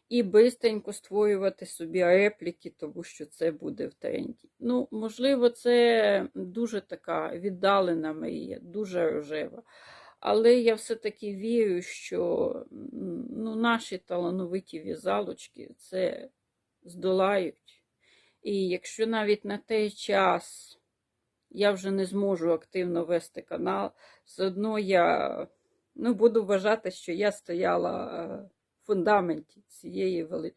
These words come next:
величної споруди. І я вірю, що так буде. Е, тому що, ну, дуже винахідливі в нас люди, дуже талановиті. Е, і буде на то все натхнення, скажімо так.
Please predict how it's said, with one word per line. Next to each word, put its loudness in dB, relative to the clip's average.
величної -6
споруди. -12
І -6
я 10
вірю, 4
що -14
так -6
буде. -18
Е, 2
тому -2
що, -4
ну, -4
дуже 0
винахідливі -2
в -6
нас -6
люди, -12
дуже -4
талановиті. -8
Е, -4
і -16
буде 0
на 0
то -10
все -10
натхнення, -12
скажімо -10
так. -20